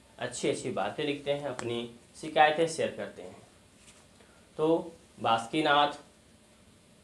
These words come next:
दिलीप, रंजन, अभय पांडे, मनोज यादव, निखिल सिंह राजपूत, निशांत सिंह राजपूत, विनीत, ईशान गुज्जर,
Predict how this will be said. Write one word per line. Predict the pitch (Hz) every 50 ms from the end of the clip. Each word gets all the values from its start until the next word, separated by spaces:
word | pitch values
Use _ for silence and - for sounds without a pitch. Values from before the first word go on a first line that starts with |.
| - - - - - -
दिलीप, | 131 123 113 123 120 123 135 139 143 147 151 151 - - - - - - - - - - - - - - - - - _ _ _ - - - - - - - - - - -
रंजन, | 110 120 131 143 147 147 156 156 151 151 156 156 156 156 - - - - - - - - - - - - - - - - - - - - - - - - - -
अभय | - 113 127 151 151 151
पांडे, | 147 165 151 143 147 147 147 147 147 147
मनोज | 131 110 113 123 147 151
यादव, | 151 156 151 147 147 147 151 147 147 151 151 - - - - - 113
निखिल | 123 127 - 170 165 160
सिंह | - 165 151
राजपूत, | 151 143 143 143 - - 151 151 151 151 147 - - - - - - - - - - - - - - _ - - _ _ 117
निशांत | 120 131 123 - 147 143 151 160 156 156
सिंह | 156 - 160 156
राजपूत, | 156 147 147 143 - - 156 156 156 156 156 - - - - - - - - - - - -
विनीत, | 110 110 135 139 143 151 156 160 165 160 160 - - - - - - - - - - - - - - - - - - - - - - - - - - - - - - _ -
ईशान | 131 127 - 156 147 156 160 156
गुज्जर, | 160 160 151 151 165 160 156 156 156 156 - -